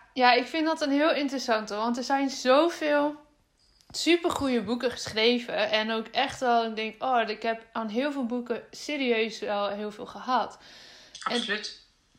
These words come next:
Speaker 1: toch is het anders op het moment dat je gecoacht wordt of, hè, bepaalde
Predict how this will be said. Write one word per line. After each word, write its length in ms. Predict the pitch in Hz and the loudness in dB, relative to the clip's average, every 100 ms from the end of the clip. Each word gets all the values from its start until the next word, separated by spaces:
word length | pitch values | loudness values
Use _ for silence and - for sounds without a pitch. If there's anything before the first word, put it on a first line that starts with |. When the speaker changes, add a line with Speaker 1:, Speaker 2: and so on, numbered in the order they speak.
| _ _ | _ _
Speaker 1:
toch 480 | - 320 370 359 - | 0 4 4 2 -6
is 240 | - 254 | -4 -4
het 240 | 262 247 - _ - | -6 -8 -12 _ 0
anders 460 | 277 311 320 311 | 2 4 2 -4
op 60 | 277 | -4
het 100 | 247 | -4
moment 340 | 254 247 240 | -2 0 0
dat 180 | 233 226 | 0 -4
je 80 | - | -8
gecoacht 720 | - - - 294 294 285 - | -16 -18 -2 0 2 0 -4
wordt 360 | 233 240 240 233 | -2 0 0 -2
of, 120 | 220 | -6
hè, 180 | 240 247 | -2 -2
bepaalde 540 | 240 226 226 226 226 | -2 -4 -4 -4 -6